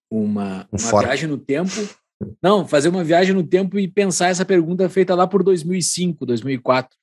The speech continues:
Speaker 1: né? Pra alguém, seria, seria possível fazer um sistema financeiro melhor que esse nosso?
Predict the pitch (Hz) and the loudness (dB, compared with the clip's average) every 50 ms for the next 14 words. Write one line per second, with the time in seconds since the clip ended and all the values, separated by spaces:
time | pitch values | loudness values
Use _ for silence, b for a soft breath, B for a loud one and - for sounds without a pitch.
0 | _ - 110 117 _ _ _ _ _ _ _ _ - 131 127 123 123 123 139 139 | _ -20 -20 -20 _ _ _ _ _ _ _ _ 2 2 4 4 2 0 -4 -4
1 | 143 139 - - 175 156 180 214 220 202 185 170 156 135 - 151 147 175 196 180 | -4 -4 -2 -2 -2 0 2 2 2 2 2 0 -2 -4 -4 0 2 2 2 2
2 | 190 170 - - 196 208 202 165 151 143 131 160 175 - - 135 139 165 180 165 | 0 -4 -4 -6 -4 -4 -4 -4 -4 -4 -6 -6 -6 -6 -8 -8 -6 -6 -6 -6
3 | - - 147 127 117 - 151 160 151 139 120 120 135 139 143 127 117 - 107 110 | -8 -8 -8 -8 -6 -6 -6 -4 -4 -4 -4 -4 -6 -6 -6 -8 -8 -8 -8 -8
4 | 127 165 156 - - - _ | -6 -4 -4 -4 -6 -8 _